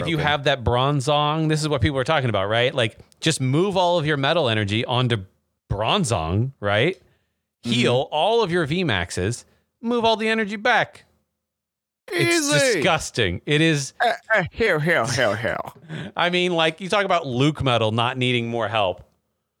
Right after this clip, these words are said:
Speaker 1: <laughs>
Speaker 2: Luke Metal's not an evolution Pokemon.
Speaker 1: Uh, oh, that's a good point. That's a good point. Okay. So, but, but people were talking about, like, Copperajah V max, I guess.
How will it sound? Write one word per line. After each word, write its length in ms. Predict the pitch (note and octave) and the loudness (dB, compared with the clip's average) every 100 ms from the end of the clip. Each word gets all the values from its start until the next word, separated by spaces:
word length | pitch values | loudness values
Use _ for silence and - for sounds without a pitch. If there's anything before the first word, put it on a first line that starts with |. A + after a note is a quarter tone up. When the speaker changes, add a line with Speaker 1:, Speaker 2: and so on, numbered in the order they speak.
| _ _ _ _ _ | _ _ _ _ _
Speaker 1:
<laughs> 500 | - - - - - | -6 -6 -10 -18 -6
Speaker 2:
Luke 220 | A#2+ C#3+ D3 | -2 -2 0
Metal's 320 | F3 E3+ D#3+ | 0 0 0
not 140 | D#3 | 0
an 80 | D3 | 0
evolution 420 | C#3+ C#3 C#3 - | 0 0 0 0
Pokemon. 440 | B2 G#2 F#2+ F#2 - - _ _ _ | -2 -2 -4 -6 -8 -18 _ _ _
Speaker 1:
Uh, 240 | B2 A2+ A2+ | -2 0 0
oh, 100 | F#3+ | 2
that's 160 | G#3+ G#3 | 0 0
a 40 | |
good 160 | A3 - | -4 -2
point. 260 | E3+ G2+ | -2 0
That's 240 | - F3+ F#3+ | 0 0 0
a 40 | |
good 140 | D#3 C3 | -4 -4
point. 200 | G#2 G2 | -2 0
Okay. 260 | C#3+ G#2+ E2 - | 0 0 -2 -10
So, 160 | - E3 | -2 0
but, 180 | E3 D#3+ | 0 -2
but 140 | F3 | 0
people 200 | A3 G#3+ | 0 2
were 80 | G3+ | 0
talking 280 | F3+ E3 E3 | 0 0 -2
about, 200 | D3 C3 | 0 0
like, 160 | C3 A#2 | 0 0
Copperajah 500 | B2+ A#2+ A#2 G#2 G2+ | -2 0 0 0 0
V 120 | F#2 | -2
max, 260 | F2 D2+ - | -4 -6 -8
I 60 | |
guess. 400 | D#2 D2 - - | -8 -10 -12 -16